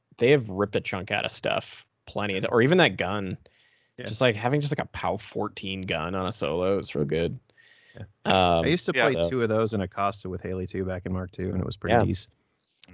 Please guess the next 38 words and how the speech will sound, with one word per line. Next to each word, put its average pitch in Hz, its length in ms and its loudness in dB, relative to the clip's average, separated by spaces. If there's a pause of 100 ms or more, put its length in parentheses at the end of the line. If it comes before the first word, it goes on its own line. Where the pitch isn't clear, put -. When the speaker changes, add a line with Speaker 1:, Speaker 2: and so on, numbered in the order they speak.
(200)
Speaker 3:
Oh, 123 100 0
well, 120 160 -6
and 123 80 -2
Speaker 1:
Yeah. 127 240 4
Speaker 3:
they're 117 160 0
also, 117 340 -4
like, 95 200 -8
I've 90 100 -8
seen 110 140 -12
them 92 160 -10
summoned, 85 500 -12
and 80 100 -20
they're 85 120 -12
just 107 240 -14
<laughs> - 0 -
really 92 240 -12
good. - 420 -6 (840)
Speaker 1:
Yeah, 85 240 2
for - 160 -4
sure. 98 180 2
Speaker 2:
Oh, 139 160 10
yeah, 92 380 6
you 92 120 4
can - 140 -6
summon 110 380 0
the, 90 120 0 (200)
oh, 139 180 8
man, 117 240 6
and 87 100 -2
Nemo 135 240 0
four 135 240 -2
is 113 60 -4
in 101 80 -6
Storm 123 240 -2
Division, 95 340 -2
isn't 107 200 2
he? 85 120 -2 (800)
Speaker 3:
I, - 100 -12